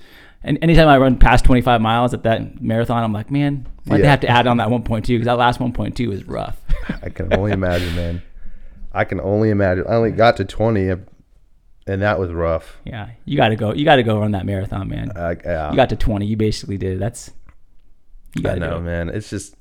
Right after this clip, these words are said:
Speaker 2: I, you know what I gotta do is just maintain the, the cross training in it.
Speaker 1: Yeah.
Speaker 2: If I did that, then that would definitely help my, at least my mental and then my, my physical.
Speaker 1: Yeah.
Speaker 2: 'Cause I just was so weak at, at, you know, six,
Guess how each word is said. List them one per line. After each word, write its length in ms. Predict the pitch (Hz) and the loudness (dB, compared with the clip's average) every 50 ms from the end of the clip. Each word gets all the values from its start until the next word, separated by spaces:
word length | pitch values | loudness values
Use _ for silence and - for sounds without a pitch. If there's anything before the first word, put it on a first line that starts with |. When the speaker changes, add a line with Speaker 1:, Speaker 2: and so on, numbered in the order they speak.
| _ - | _ -2
Speaker 2:
I, 80 | 113 | -2
you 180 | 113 104 117 117 | -2 0 0 0
know 100 | 117 120 | 0 2
what 120 | 123 120 | 2 4
I 80 | 110 107 | 2 2
gotta 180 | 98 104 98 87 | 2 0 0 0
do 200 | 80 98 95 90 | 0 0 0 0
is 180 | 87 85 - - | -2 -4 -8 -10
just 220 | - 90 - - _ - | -10 -10 -10 -10 _ -12
maintain 560 | - 95 95 95 92 - - 90 90 90 85 82 | -8 -6 -6 -6 -6 -6 -6 -6 -6 -6 -6 -6
the, 260 | 82 80 78 73 76 - _ - _ _ _ | -6 -6 -6 -6 -8 -12 _ -20 _ _ _
the 80 | - 104 | -18 -16
cross 300 | - - 85 85 82 - | -6 -4 -4 -4 -4 -6
training 300 | - - 90 90 92 95 | -8 -8 -8 -6 -6 -6
in 80 | 95 | -4
it. 80 | 101 101 | -4 -4
Speaker 1:
Yeah. 180 | 78 65 67 - - - - - _ - - | -4 -6 -12 -16 -18 -20 -20 -20 _ -20 -10
Speaker 2:
If 80 | - - | -4 -2
I 60 | 151 | 0
did 200 | 143 135 113 - | 0 0 0 0
that, 280 | 98 92 90 90 87 - | 0 0 2 0 0 -2
then 300 | - 90 92 92 85 - | -4 -4 -4 -4 -8 -6
that 180 | - 92 90 87 | -4 -2 -2 -2
would 160 | 85 80 - | -2 -4 -4
definitely 380 | - 90 87 - 87 82 85 87 | -2 -4 -4 -2 -4 -8 -6 -4
help 320 | 90 87 85 80 - - - _ _ _ - | -2 -2 -2 -2 -4 -10 -20 _ _ _ -14
my, 340 | - 95 95 90 85 85 85 85 | -8 -4 -2 -2 0 -2 -2 -4
at 180 | - 90 90 92 | -4 -6 -6 -6
least 160 | 95 - - | -8 -8 -6
my 120 | 92 87 | -8 -8
mental 340 | 87 95 95 - - 92 87 | -6 -6 -8 -6 -6 -6 -4
and 80 | 85 87 | -4 -6
then 160 | 85 82 82 | -8 -8 -8
my, 180 | 82 82 85 - _ _ _ - - | -8 -8 -8 -10 _ _ _ -20 -12
my 160 | 90 87 92 | -8 -8 -8
physical. 600 | - - 101 92 90 87 - 92 90 85 85 - - - - - - - - | -8 -8 -10 -10 -10 -12 -10 -8 -8 -8 -10 -12 -18 -20 -18 -16 -14 -12 -12
Speaker 1:
Yeah. 120 | - - - - - - | -14 -14 -16 -18 -18 -10
Speaker 2:
'Cause 140 | - 107 | -6 -4
I 100 | 107 110 | -4 -4
just 180 | 104 104 101 - | -4 -6 -10 -10
was 120 | 92 90 | -12 -14
so 240 | - - 117 110 107 | -8 -2 0 2 2
weak 420 | 98 87 90 98 98 98 90 - 95 | 2 0 -4 -4 -4 -6 -6 -6 -6
at, 200 | 92 85 - - | -6 -6 -6 -6
at, 320 | 85 90 87 - - _ _ _ - - _ _ - - | -6 -6 -6 -6 -8 _ _ _ -20 -20 _ _ -8 -6
you 80 | 113 | -4
know, 100 | 104 90 | -4 -4
six, 600 | - - - - 139 - - - - - - - | -6 -8 -8 -6 -6 -6 -8 -12 -18 -18 -18 -20